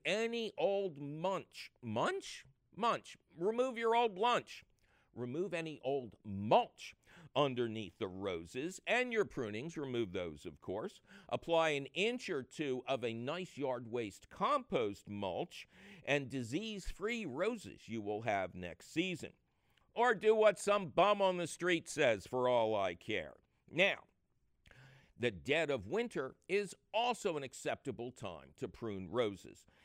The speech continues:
as they will be fully dormant. But don't prune them too low down on the plants, or you will expose the crown and the root system to the freezing cold temperatures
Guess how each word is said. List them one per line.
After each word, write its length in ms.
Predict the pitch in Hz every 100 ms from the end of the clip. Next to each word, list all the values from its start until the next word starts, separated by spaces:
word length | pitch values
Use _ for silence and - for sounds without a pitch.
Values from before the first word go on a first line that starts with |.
| _
as 260 | 117 113 104
they 240 | 110 165
will 340 | 147 131 165 165
be 280 | 110 120
fully 340 | 120 113 110 101
dormant. 460 | 95 196 180 104 - - _ _ -
But 280 | 208 180 - _ _ - _ _ -
don't 300 | 156 202 - -
prune 380 | 185 185 180
them 220 | 170 160 143 -
too 440 | 165 175 175 170 -
low 460 | 127 143 147 151
down 520 | 139 143 165 170 160 151
on 200 | 131 139
the 80 | 127
plants, 540 | - 156 139 139 - -
or 220 | 117 120
you 200 | 110 151
will 180 | 156 127
expose 640 | 117 - 143 135 139 120
the 120 | 110
crown 680 | - - 147 143 143 143 151
and 180 | 120 123
the 60 | 123
root 320 | 143 240 123
system 640 | - 147 127 - - 135 - - - _
to 100 | 165
the 100 | 147
freezing 540 | - 143 135 120 131 120
cold 320 | 127 110 101
temperatures 760 | 123 98 117 - 113 104 98